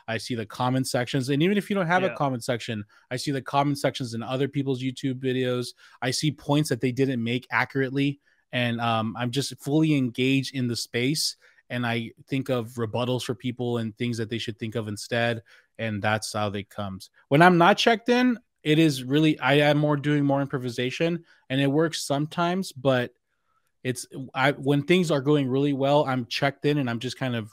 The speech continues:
Speaker 1: reacting based off what people are talking about.
Speaker 2: Well, what you said about your wife was, it's, I think it's super important to have someone like that, especially when you're creating content, to, like, tell you you're not the greatest.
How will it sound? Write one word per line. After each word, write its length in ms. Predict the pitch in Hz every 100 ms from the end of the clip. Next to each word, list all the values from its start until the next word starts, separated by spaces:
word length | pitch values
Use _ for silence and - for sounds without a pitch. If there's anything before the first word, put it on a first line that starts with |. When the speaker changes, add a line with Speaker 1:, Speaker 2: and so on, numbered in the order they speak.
| 120
Speaker 1:
reacting 540 | 113 117 123 143 113
based 240 | 113 117
off 160 | 117 107
what 100 | 104
people 260 | - 113 107
are 140 | 101
talking 320 | 98 104 101 92
about. 300 | 87 98 - _ _ _ -
Speaker 2:
Well, 180 | 139
what 180 | 143 165
you 80 | 196
said 220 | - 151
about 280 | 151 139 -
your 100 | 135
wife 360 | 123 127 135 147
was, 220 | 123 139 - _
it's, 380 | 156 - - - -
I 120 | 220 147
think 160 | 175
it's 140 | 175 -
super 220 | 180 156
important 320 | 135 151 151
to 60 | 135
have 280 | 127 135 131
someone 360 | 151 135 135
like 180 | 127 123
that, 180 | 135 123
especially 420 | 120 151 139 156
when 120 | 143
you're 100 | 131
creating 480 | - 135 127 127 127
content, 480 | 135 131 135 165 180 - _ _ _ -
to, 120 | 151
like, 300 | 139 135 - _ _ _ _
tell 240 | - 160 160
you 140 | 151
you're 180 | 135 131
not 280 | 135 135 -
the 100 | 127
greatest. 680 | 135 131 123 113 - -